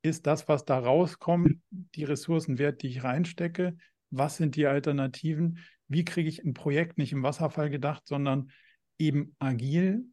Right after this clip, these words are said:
auch umgesetzt. Ist natürlich nicht einfach, wenn ich eine E-R-P-Einführung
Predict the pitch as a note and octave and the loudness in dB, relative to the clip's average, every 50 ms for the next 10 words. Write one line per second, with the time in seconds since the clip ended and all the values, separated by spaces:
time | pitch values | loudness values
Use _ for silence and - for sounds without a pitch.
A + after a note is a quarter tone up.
0 | _ _ - C#3 - - - D#3+ F#3 F3 F3 E3 D#3 E3+ F#3+ F#3+ F#3+ - - - | _ _ -2 -2 -2 0 0 2 4 4 4 2 0 0 -2 -4 -6 -12 -18 -20
1 | _ _ _ _ - - - - _ _ _ _ _ _ _ _ _ _ _ _ | _ _ _ _ -20 -20 -20 -20 _ _ _ _ _ _ _ _ _ _ _ _
2 | _ _ _ _ _ _ _ C3+ C3 E3+ E3 C3 - F3 D#3+ D#3 D#3 D#3+ E3+ G#3 | _ _ _ _ _ _ _ -4 0 2 2 2 2 2 4 4 4 4 6 6
3 | G3 - - A#2+ A#2 C3+ C#3 C3+ B2 A2+ C#3 C3+ C#3 C3+ C#3+ C#3+ C3 - - D#3+ | 6 6 4 2 2 4 2 2 2 2 0 2 2 2 2 2 2 0 -2 -2
4 | D#3+ D#3+ - - - C#3+ D#3 D#3+ D#3 - - E3+ E3 E3 C#3+ D3+ D#3 D#3 D#3+ D#3+ | 0 0 -2 -2 -4 -2 -2 -2 -2 -2 -2 -2 0 0 0 0 0 2 2 2
5 | D3 C3+ | 0 -2